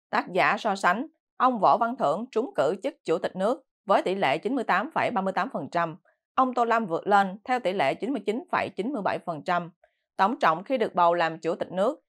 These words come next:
tỷ lệ chín mươi chín phẩy chín mươi bảy phần trăm. Ông Tô Lâm đạt mức một trăm phần trăm.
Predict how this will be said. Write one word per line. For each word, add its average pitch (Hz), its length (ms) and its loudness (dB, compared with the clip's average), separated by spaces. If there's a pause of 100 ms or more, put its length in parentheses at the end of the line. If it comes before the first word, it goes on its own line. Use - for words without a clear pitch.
(160)
tỷ 185 120 0
lệ 233 220 2
chín 220 180 -4
mươi 233 80 -2
chín 240 320 -2
phẩy - 220 -4
chín 240 140 -6
mươi 226 100 -4
bảy 165 240 -2
phần 123 180 -10
trăm. 175 260 -2 (320)
Ông 226 200 2
Tô 220 120 2
Lâm 202 240 0
đạt 147 200 -2
mức 269 240 -6
một 156 200 -4 (100)
trăm 202 260 -4
phần - 180 -12
trăm. 165 180 -4